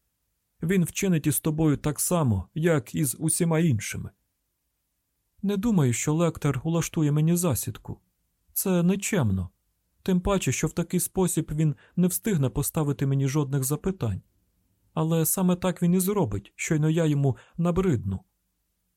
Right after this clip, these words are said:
«Я просто кажу, щоб ти дотримувалась певних звичок. Коли йтимеш із роботи, розігруй трюк на три карти.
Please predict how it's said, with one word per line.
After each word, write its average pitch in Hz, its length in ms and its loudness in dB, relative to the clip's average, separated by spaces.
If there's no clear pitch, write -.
«Я 156 380 0
просто 180 400 -2
кажу, 165 300 0
щоб - 240 -2
ти 151 340 0
дотримувалась 160 720 0
певних 156 380 0
звичок. 139 600 -4
Коли 170 220 2
йтимеш 180 400 0
із 160 120 0
роботи, 180 540 -2
розігруй 175 580 2
трюк 190 460 0
на 180 140 0
три 196 200 -2
карти. 107 500 -4